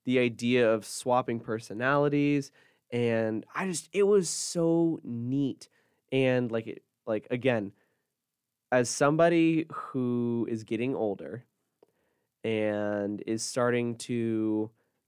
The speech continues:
like, come out of a household where we weren't allowed to watch Deadpool or Logan or anything like that,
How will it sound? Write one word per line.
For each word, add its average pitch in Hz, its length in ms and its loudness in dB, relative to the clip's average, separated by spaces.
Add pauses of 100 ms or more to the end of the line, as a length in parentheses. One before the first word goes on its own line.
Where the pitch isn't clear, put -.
like, 135 340 0
come 135 220 -2
out 139 100 4
of 123 100 0
a 120 40 -4
household 113 800 -2
where 113 200 -2
we 113 100 0
weren't 113 200 -2
allowed 110 200 0
to 113 60 -2
watch 107 280 -4
Deadpool 117 340 -2
or 110 360 -2
Logan 113 480 0
or 110 80 -4
anything 113 260 -6
like 110 160 -6
that, 110 240 -4